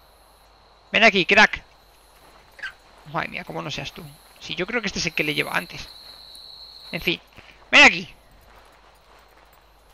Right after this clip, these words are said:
No te me, no, no te me pares que no tengo yo como pa' que sobre. Venga, vamos.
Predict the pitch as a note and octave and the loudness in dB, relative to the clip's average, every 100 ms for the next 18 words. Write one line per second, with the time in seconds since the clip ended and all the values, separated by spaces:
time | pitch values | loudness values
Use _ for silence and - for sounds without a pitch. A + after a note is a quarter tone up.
0 | - - - - - - - - - - | -20 -20 -20 -20 -20 -20 -20 -20 -20 -20
1 | - - - - - E3 D3+ D3+ D3+ - | -20 -20 -20 -20 -20 -18 -12 -12 -10 -10
2 | C#3+ - - - - - D3 D#3 D#3 D#3 | -10 -10 -18 -20 -16 -14 -10 -4 -2 2
3 | E3 G3 G#3+ A3+ A3 G3+ G#3 G3 F#3 F#3+ | 6 6 6 2 2 0 0 0 0 0
4 | F#3 F3+ F3 F3 E3 D#3+ D3 B2+ - - | 0 0 -2 -2 -4 -4 -8 -14 -20 -20
5 | E3+ D#3+ D#3 D#3+ E3 E3 D3 B3+ E3 D3 | -12 -2 0 2 2 2 2 0 0 -2
6 | - - - - - - - - - - | -6 -20 -20 -20 -20 -20 -20 -20 -20 -20
7 | - - - D#3 D#3 - - E3+ E3 - | -20 -20 -10 -10 -8 -4 0 0 -2 -16